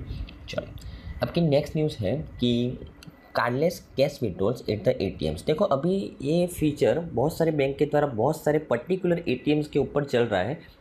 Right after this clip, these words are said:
कि आप cardless cash विड्रॉल कर सकते हो, लेकिन आरबीआई के द्वारा authentically, वो भी authentically था कि, लेकिन आरबीआई के द्वारा अभी, अ, announce किया गया है कि कार्डलेस cash withdrawals at the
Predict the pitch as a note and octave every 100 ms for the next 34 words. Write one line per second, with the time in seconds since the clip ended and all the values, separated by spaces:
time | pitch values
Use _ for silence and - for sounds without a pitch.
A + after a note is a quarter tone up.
0 | - C#3+ - - A#2+ A#2 C3 D#3+ E3 B2
1 | C3 C3 C#3 C#3 G#2+ - F#2 - D3 C#3
2 | C#3+ F3 E3+ - - A#2+ A#2+ D3+ G3 G3
3 | F#3+ C3 G2 B2 E3 - - - A#2+ A#2+
4 | E3+ F3+ F3 A2+ D#2+ C2 - - - -
5 | - - - - G#2+ D3 - B2 E3 F3
6 | F3 F3+ G3 A#2+ A#2+ F3 - - D3+ F3
7 | F#3 - B2 D#3 F#3+ G3+ E3+ D#3 D#3+ -
8 | D3+ E3+ E3+ E3+ D3+ D3+ D3+ - C3+ E3
9 | - D3 C3 C#3+ E3 E3 E3 - - A2+
10 | C3 F#3+ F#3+ - D#3+ E3 C#3+ B2 D3+ D3+
11 | C#3+ D3+